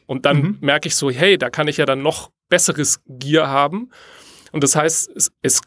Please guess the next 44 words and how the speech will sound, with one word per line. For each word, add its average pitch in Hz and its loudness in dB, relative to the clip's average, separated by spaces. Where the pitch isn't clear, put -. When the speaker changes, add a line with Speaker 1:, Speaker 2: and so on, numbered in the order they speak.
Speaker 1:
zeigt 185 0
dir 185 4
eigentlich 180 0
ja 185 4
nur 185 0
die 180 -2
Möglichkeiten 147 0
auf. 117 -4
Was 139 0
kannst 151 -2
du - -4
in 139 -4
dieser 139 0
Welt 127 0
machen? 156 -2
Ob - -6
du's - -4
dann 131 -4
das - 0
Risiko 170 2
auf 135 0
dich 202 -2
nimmst, 208 -2
buchstäblich, 196 0
äh, 156 4
ist - 0
dann 156 0
dir 180 2
überlassen. 120 -4
Aber 120 -2
wenn 143 2
du's 190 0
Risiko 98 0
auf - 0
dich - -2
nimmst, 180 -2
dann 151 2
ist 151 0
es - 0
halt 151 0
auch 139 0
beinhart. 120 -2
Weil 127 0
ich - -8